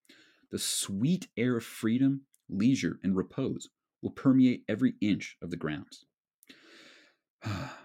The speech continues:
But before we breathe this good air, let's take a look at the fetid air and cramped conditions in which even a well-motivated student at an ordinary university will find himself. Um, this is life under stress.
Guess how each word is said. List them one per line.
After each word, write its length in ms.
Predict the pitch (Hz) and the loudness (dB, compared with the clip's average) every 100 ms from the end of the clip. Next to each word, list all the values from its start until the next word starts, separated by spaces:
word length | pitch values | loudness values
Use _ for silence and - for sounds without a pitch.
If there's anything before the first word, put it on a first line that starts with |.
| _ _ _ _ | _ _ _ _
But 140 | 117 | -4
before 240 | - - | 2 6
we 100 | 220 | 8
breathe 280 | 156 135 135 | 10 10 10
this 160 | 135 131 | 8 4
good 320 | - 123 - | 4 4 4
air, 260 | - 80 - _ _ _ - | 0 -8 -10 _ _ _ -2
let's 160 | 139 | 0
take 180 | - 196 | 2 2
a 60 | 156 | 4
look 260 | 92 85 123 | 2 2 0
at 80 | |
the 80 | - | -2
fetid 480 | - - 147 151 - | -2 0 4 4 2
air 240 | - 78 76 | -2 -2 -2
and 100 | 95 | -4
cramped 460 | 95 - 123 127 - | -4 0 2 2 2
conditions 560 | 98 82 82 - 101 - | -2 -2 -4 -8 -10 -2
in 100 | 98 | 0
which 200 | 101 123 | 0 2
even 280 | 127 131 123 | 4 4 2
a 60 | |
well-motivated 880 | 98 90 95 110 95 92 92 90 - | 0 0 0 2 2 2 2 0 0
student 360 | - 143 107 - | -2 0 0 0
at 80 | 98 | -4
an 80 | 98 | -4
ordinary 440 | 98 117 104 90 87 | -2 0 2 2 2
university 580 | 85 82 92 101 - - _ | 0 0 -2 -2 -8 -16 _
will 80 | 90 | -10
find 260 | - 82 | -6 -8
himself. 320 | - - - - _ _ _ _ _ - _ _ _ _ - | -8 -14 -16 -20 _ _ _ _ _ -20 _ _ _ _ -6
Um, 360 | 95 85 - - | -2 -2 -4 -4
this 200 | - - | -4 0
is 100 | 101 | 0
life 380 | 92 98 98 - | 0 2 0 -2
under 220 | 98 98 | -4 -4
stress. 600 | - - - - - - | -4 -8 -8 -12 -12 -18